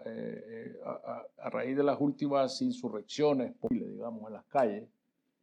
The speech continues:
se ha desplomado totalmente, ha caído en el mayor, eh, eh, descrédito. Que es lo, lo mismo que nosotros vemos exactamente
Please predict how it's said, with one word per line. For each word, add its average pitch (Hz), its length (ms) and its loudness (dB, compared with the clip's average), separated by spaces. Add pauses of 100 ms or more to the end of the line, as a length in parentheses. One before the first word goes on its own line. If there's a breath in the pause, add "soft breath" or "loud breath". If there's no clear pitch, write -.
(140)
se - 180 -2
ha 123 60 4
desplomado 120 540 2
totalmente, 117 540 -2
ha 120 60 -4
caído 131 320 4
en 123 80 0
el 123 100 0
mayor, 113 480 -2 (160)
eh, 107 320 -10 (680)
eh, 98 160 -10
descrédito. 95 680 -2 (1400)
Que 92 840 -6
es 123 80 4
lo, 190 280 2
lo 165 140 -2
mismo 190 360 0
que 120 560 -4
nosotros 147 440 -4
vemos 156 420 -2 (380)
exactamente 151 880 0